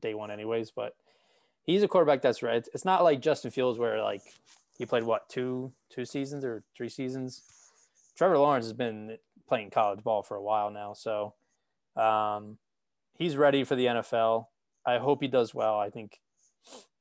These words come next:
him and Tua were two of my favorite quarterbacks to watch over these past few years.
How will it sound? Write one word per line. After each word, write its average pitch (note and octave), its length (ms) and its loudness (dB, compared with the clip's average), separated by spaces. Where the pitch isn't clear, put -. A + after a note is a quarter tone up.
him G3+ 200 2
and F#3 140 2
Tua D3+ 280 6
were A#2 140 2
two B2+ 200 0
of A#2 80 0
my G#2+ 140 0
favorite A#2 280 0
quarterbacks A2 320 -2
to A2+ 80 -10
watch G#2 300 -4
over A2 100 -6
these G#2 160 -12
past G#2 300 -4
few G#2+ 160 -12
years. G#2+ 500 -8